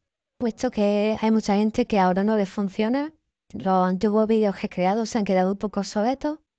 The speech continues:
así que vamos al lío. Vamos a la página oficial Blue Stacks, que sea esta, puesto que hay otras copias que instalan virus. En lugar de instalar la diez, recomiendo instalar la cinco.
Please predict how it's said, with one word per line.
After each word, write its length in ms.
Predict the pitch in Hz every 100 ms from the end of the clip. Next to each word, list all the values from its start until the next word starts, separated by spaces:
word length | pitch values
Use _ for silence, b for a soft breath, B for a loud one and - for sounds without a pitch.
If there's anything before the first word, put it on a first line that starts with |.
| -
así 260 | 214 220
que 360 | 208 214 208 208
vamos 360 | 202 208 196
al 120 | 190 175
lío. 300 | 165 160 - _ _
Vamos 420 | 220 247 277 -
a 440 | 254 247 240 226 233
la 120 | 214
página 260 | 202 208 240
oficial 460 | 226 226 214 220
Blue 180 | 220 277
Stacks, 720 | - - - 226 - - - - _ _ _ _ _ -
que 120 | 190
sea 380 | - 202 190 196
esta, 400 | 202 - 254 - _ _ _ _ _ _ _ _ -
puesto 300 | 233 220 214
que 80 |
hay 140 | 208 214
otras 240 | 214 202
copias 400 | - 208 233 214
que 340 | - 196 180 180
instalan 580 | 185 - 185 185 175
virus. 260 | 165 190 247 - _
En 140 | 220
lugar 180 | 202 196
de 60 | 247
instalar 340 | 247 262 254
la 160 | 247 226
diez, 380 | 254 240 202 220
recomiendo 420 | 190 202 208 214
instalar 340 | - 214 208
la 120 | 202
cinco. 560 | 185 220 196 180 - 170